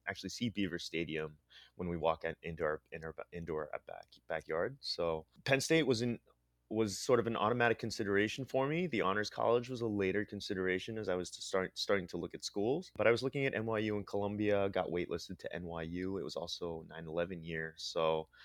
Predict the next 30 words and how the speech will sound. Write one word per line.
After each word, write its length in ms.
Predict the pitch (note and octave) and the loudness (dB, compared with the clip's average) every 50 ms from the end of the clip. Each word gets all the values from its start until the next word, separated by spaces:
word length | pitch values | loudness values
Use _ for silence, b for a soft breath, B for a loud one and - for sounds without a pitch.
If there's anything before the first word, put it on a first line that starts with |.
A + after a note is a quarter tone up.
| B B B B - | B B B B -14
my 100 | F2 E2+ | -14 -12
parents 360 | - - F2 E2+ E2 - - | -8 -6 -4 -4 -4 -4 -4
were 80 | F2 | -2
like, 220 | E2+ D#2+ D#2+ E2 G#2 | 0 0 0 0 0
"No, 180 | A2 D#3 E3+ | -2 0 0
stay, 380 | B2+ - - - A#2+ A#2+ B2 - | -2 -2 2 4 4 4 4 2
stay 200 | - - - B2 | -2 -2 -2 -2
close 280 | - - B2 B2 - - | 0 2 0 0 0 -2
to 80 | - | -8
home," 400 | - - G2 G2 G#2 A#2 C3+ C#3 - - | -6 -2 -2 0 -2 -2 -6 -8 -10 -8
and 120 | G2 F#2+ | -8 -8
it 120 | E2 - _ _ - | -8 -10 _ _ -8
seemed 380 | - - - F2 F2+ F#2 E2+ - - _ _ _ - | -8 -8 -6 -8 -10 -10 -12 -14 -18 _ _ _ -12
like 140 | F2 E2+ - | -10 -10 -8
a 60 | E2 | 0
great 240 | E2 F2+ F2 E2+ F2 | 2 4 4 4 2
idea, 360 | F2 F2 F#2+ G2 G#2+ B2 D3+ - | -2 -2 -2 -2 -2 -2 -4 -6
and 160 | E2+ E2+ E2 F2 _ - | -8 -8 -10 -12 _ -10
especially 460 | - - - F#2+ - - G2 G2 F#2+ | 0 4 4 4 4 4 2 0 0
financially, 800 | - - - - A#2 A2+ A2 G#2 G#2+ - - G#2+ G#2+ A2+ B2+ C3+ C3 | 0 2 6 8 8 10 10 8 6 4 4 6 8 8 8 8 8
it 100 | A#2 F#2+ | 8 8
worked 220 | G#2+ G2+ - - | 6 6 8 10
out 160 | G2 G2 - | 10 10 10
well 180 | - F#2 F2+ F#2+ | 8 6 6 4
too, 300 | - - F2 E2+ F2+ G2+ | 2 0 -2 -2 -2 -4
so 180 | G#2+ - - F2+ | -6 -6 -4 -4
we're 120 | E2+ F#2 | -4 -4
thankful 340 | F2 - D#2 D#2 - - D#2 | -4 -4 -6 -6 -6 -10 -16
for 140 | - - - | -18 -16 -18
that. 160 | - - - | -18 -18 -18